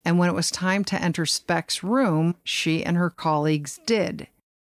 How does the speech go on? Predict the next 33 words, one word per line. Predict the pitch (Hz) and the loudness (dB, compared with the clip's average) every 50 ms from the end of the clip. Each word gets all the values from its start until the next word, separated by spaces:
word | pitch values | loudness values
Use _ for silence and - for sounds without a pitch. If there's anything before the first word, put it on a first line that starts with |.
| _ _ _ - | _ _ _ -4
Cora | - 226 240 247 262 262 247 | 0 2 4 4 4 2 2
watched | 208 175 170 165 170 - - | 2 4 4 2 2 0 -2
for | - 190 | 0 0
about | 175 156 156 156 - - _ | 2 2 0 -2 -2 -6 _
three | - 160 165 180 202 233 | -4 0 2 2 4 4
minutes | 247 247 208 165 156 156 156 151 - - - - - | 4 4 4 2 2 0 0 -2 -2 -4 -4 -4 -2
as | - 180 165 - | -2 -2 0 0
her | 190 165 | 0 -2
fellow | - - - 165 160 180 208 233 | -2 -2 0 0 2 4 4 4
nurses | 247 240 208 180 170 143 - - 165 160 156 156 - - - | 4 4 4 2 2 0 0 0 0 0 0 0 -2 -4 -4
cared | - 180 160 160 151 - | 0 0 0 0 0 -2
for | - 175 156 | -2 -2 -2
Speck. | - - - 254 226 - - - _ _ _ _ _ _ _ - | -2 -2 0 0 0 0 -2 -8 _ _ _ _ _ _ _ -2
After | - 185 185 - 226 190 | -2 -2 0 0 -2 0
leaving | 170 170 175 175 185 180 226 240 233 | 2 4 4 4 4 4 4 2 2
his | 214 254 285 247 233 | 2 2 0 0 0
room, | 226 220 208 185 180 180 180 180 190 202 214 - _ - | 0 0 2 2 2 2 2 2 2 0 -2 -6 _ -8
she | - - - 214 | -6 -2 0 2
went | 202 208 202 175 | 2 2 2 0
to | - 208 - | 0 -2 0
a | - 175 | 0 -2
different | 147 135 - 185 208 254 - - 311 294 - 202 | -2 -2 0 0 0 0 0 -2 -2 -2 0 0
room | 185 175 165 156 151 151 160 185 208 208 - | 2 2 2 2 2 2 2 2 2 0 0
where | 165 175 - | -2 -2 0
Assistant | - 175 - - - 208 196 - - 247 247 220 | 0 0 0 0 0 0 0 0 0 0 0 0
State's | - - - 185 185 180 - 240 | -2 -2 -2 0 -2 -2 -2 -4
Attorney | 220 - - 185 165 165 165 165 160 | -4 -4 -2 -2 0 0 0 0 0
William | 156 143 156 160 160 170 190 220 240 | 0 0 2 2 2 4 4 4 4
Martin | 247 233 226 196 190 - - 151 147 151 160 - | 4 4 4 2 0 -2 -2 -2 -2 -2 -2 -2
and | - 165 170 160 | -2 0 0 2
detectives | 170 165 - - - - - 277 285 _ - 170 151 151 147 143 - - - | 0 -2 -2 -4 -6 -4 -2 -4 -4 _ -2 -2 0 0 -2 -4 -6 -6 -4
were | 175 170 165 165 | 0 2 2 2
waiting. | 160 156 160 160 151 147 143 156 156 151 - 165 - | 2 2 2 4 2 2 0 -2 -6 -8 -12 -14 -16